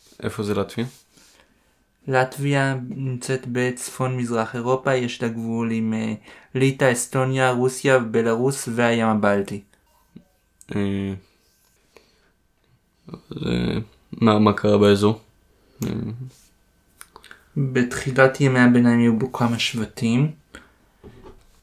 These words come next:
Speaker 2: שאחד מהם נשארו כמה כפרים שדיברו את השפות שלהם. אחר כך, אה, הוא הפך להיות חלק מפולין,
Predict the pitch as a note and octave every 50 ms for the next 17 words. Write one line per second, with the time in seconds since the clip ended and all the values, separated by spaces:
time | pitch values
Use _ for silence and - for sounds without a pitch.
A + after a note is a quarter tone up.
0 | _ _ _ _ _ _ _ _ _ _ _ _ _ _ _ - - - - -
1 | - B2+ B2 B2 - D3 C#3+ C#3+ C#3+ C3 C3+ C3+ C3+ C3+ - - D3+ D3+ D#3 D3
2 | C#3+ C#3 C3+ - D3 C#3 C3+ - - - C3+ C3+ B2+ B2+ - B2 B2 A#2+ A#2 A#2+
3 | A#2+ A#2+ A#2 A2+ - - - - - A#2+ A#2+ A#2+ - C#3+ C#3+ C#3+ D3 D3+ D3 -
4 | - - - - - _ - - - G#2 A2 - D3+ D3+ D3+ D3+ D#3 D#3 - -
5 | - D3 C3+ B2 A#2+ A#2+ A#2 A2+ - - C3+ C3+ - C3+ C3 B2+ B2+ B2 - -
6 | - C3+ C3 B2 B2 - B2+ B2 A#2+ A2+ A#2 A2 - - - A#2 A2 A2+ A#2 B2
7 | C3 C#3+ E3+ F3